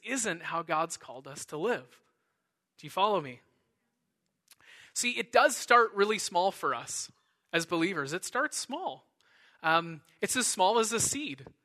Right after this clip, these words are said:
It can be one seed. Here's a scary reality. One seed can start a forest if we let it grow. If we let it carry on and just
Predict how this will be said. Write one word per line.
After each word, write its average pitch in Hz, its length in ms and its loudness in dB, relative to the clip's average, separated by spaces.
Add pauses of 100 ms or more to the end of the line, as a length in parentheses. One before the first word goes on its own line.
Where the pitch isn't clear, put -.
(260)
It - 140 -4
can 247 160 -2
be 220 140 -2
one 208 320 -2
seed. 220 360 -4
Here's 226 200 -4
a 208 80 -4
scary 214 420 0
reality. 185 680 -2 (580)
One 220 360 0
seed 202 460 -2
can 185 180 -12
start 170 300 0
a 185 40 -2
forest - 580 -10 (1080)
if 196 300 -6
we 214 120 -6
let 170 280 2
it - 180 -8
grow. 151 380 -2 (640)
If - 160 -6
we 214 80 -6
let 196 180 2
it 185 140 -4
carry 214 360 0
on 196 280 4
and 151 100 -8
just 151 260 -6